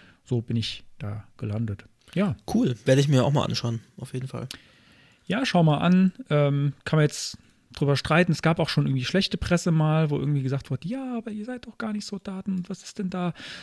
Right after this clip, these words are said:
Speaker 1: Aber bisher hält sich das in Grenzen. Ähm, ich hab jetzt mir den Quellcode davon nicht angeschaut, aber es scheint bisher,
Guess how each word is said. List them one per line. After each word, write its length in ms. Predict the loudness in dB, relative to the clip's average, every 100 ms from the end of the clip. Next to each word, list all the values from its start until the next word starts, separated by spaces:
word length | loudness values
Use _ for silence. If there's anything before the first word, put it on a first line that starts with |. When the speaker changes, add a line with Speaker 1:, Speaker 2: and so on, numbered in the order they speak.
| -2
Speaker 1:
Aber 300 | 4 6 6 2 -10
bisher 420 | 2 2 6 6 8
hält 180 | 6 4
sich 100 | 0
das 160 | 0
in 160 | 0 0
Grenzen. 580 | 4 4 4 4 4 2
Ähm, 240 | 2 2 0
ich 140 | -4
hab 160 | -6 -4
jetzt 220 | -6 -2
mir 160 | 0 0
den 160 | -2
Quellcode 420 | -2 -4 -2 -2
davon 300 | -2 -2 0
nicht 200 | 0 0
angeschaut, 540 | -2 -2 -2 -2 -4 -2
aber 120 | -6
es 40 | -2
scheint 260 | 0 0
bisher, 360 | -2 -2 -2